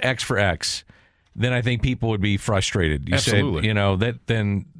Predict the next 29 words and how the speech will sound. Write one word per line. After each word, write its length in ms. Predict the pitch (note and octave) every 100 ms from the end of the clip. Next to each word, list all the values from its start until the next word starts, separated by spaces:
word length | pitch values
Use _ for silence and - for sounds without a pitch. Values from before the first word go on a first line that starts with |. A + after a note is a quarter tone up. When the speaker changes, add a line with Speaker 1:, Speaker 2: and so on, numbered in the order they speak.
| - -
Speaker 1:
I, 160 | C#3+ -
I 100 | C#3+
get 280 | A#2 A#2+ -
that. 300 | A2 E2+ C#2 - - - - -
After 240 | B2 C3 B2
you 100 | A2+
said, 300 | - A2 F#2
"We're 100 | F#2+
gonna 160 | A2+
go 140 | G2+ G#2+
out 100 | G2+
and 100 | F#2+
acquire 320 | - G#2+ F#2+
pitching," 400 | - B2 - F#2
and 80 | F2+
then 120 | A2+
you 80 | G#2+
say, 300 | - A2 G2+
"Well, 360 | G#2 A2 G#2 -
that's 260 | A2+ A#2
not 160 | B2+ A2
gonna 140 | G2+
fit 260 | F#2+ A#2+ G#2+
into 580 | G#2+ G#2+ - G#2+ F#2+ F#2
what 300 | - G2+ G#2+
that 180 | - G2
payroll 400 | - G#2+ G2 F#2+
would 160 | F2 E2+
be." 280 | G2+ E2+